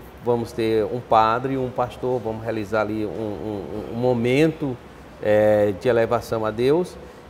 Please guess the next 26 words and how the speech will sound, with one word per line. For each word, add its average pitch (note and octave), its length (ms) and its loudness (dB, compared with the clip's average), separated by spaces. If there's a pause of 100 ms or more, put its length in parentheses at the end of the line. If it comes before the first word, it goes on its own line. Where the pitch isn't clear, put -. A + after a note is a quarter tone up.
e C3 80 -2
depois E3 440 4
a D#3+ 120 8
palavra C#3 380 4
do C3 140 0
comandante D3+ 800 0 (360)
e C3 140 2
aí D3 160 6
a D#3 60 8
gente E3+ 180 -2
segue D3+ 320 4
o D3+ 40 0
percurso. C3+ 560 -2
O A#2 40 -6
percurso D#3 800 0
ele C#3 380 2
vai B2+ 360 6
se - 180 -6
encerrar, A#2+ 500 0
ele A#2 180 0
vai A2 420 2
pela, G#2 460 2 (1600)
é, G#2 680 4 (520)
João A#2+ 260 4
Vi-, A#2+ 200 -6 (500)
desculpa, A#2+ 560 -4